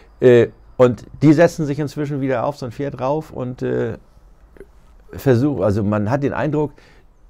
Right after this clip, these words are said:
die Entwicklung ist durchaus erkennbar und wir versuchen, dass die auch wieder zu fröhlichen, glücklichen Menschen werden können. Ob das gelingt, weiß ich nicht, weil dieses Trauma ist natürlich nicht einfach, äh, wegzuwischen. Aber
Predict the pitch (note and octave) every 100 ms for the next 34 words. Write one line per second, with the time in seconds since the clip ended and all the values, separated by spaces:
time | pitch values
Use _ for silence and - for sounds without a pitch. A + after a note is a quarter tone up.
0 | _ - B2+ A2 A#2 D3+ C#3 C3+ C3 -
1 | G#2+ - C#3 C#3 A#2+ A2 G2 G2 C3 C#3+
2 | D#3 D#3 D#3 - - B2 B2+ A#2 - -
3 | - - - G#2 G#2+ B2 B2+ B2 C#3+ D3+
4 | C#3 A#2+ A#2 - C3+ - A#2+ - A2 A#2
5 | - A2 A#2+ A#2 A2+ A2 A#2 A2+ A#2 B2
6 | G#2+ E2+ F2 F#2 F2 E2+ - - G2 B2+
7 | - B2 D#3+ D#3 C3 A#2+ A2+ D3+ D3 A#2
8 | A2 A2 A#2 A2+ G#2+ - - A#2+ B2 F2+
9 | G2 G2+ G2+ A2+ G2+ G2+ D#2 F#2+ F#2 E2
10 | - - - F2+ F2+ E2+ - A#2+ - B2+
11 | B2+ A#2+ - C3 C3+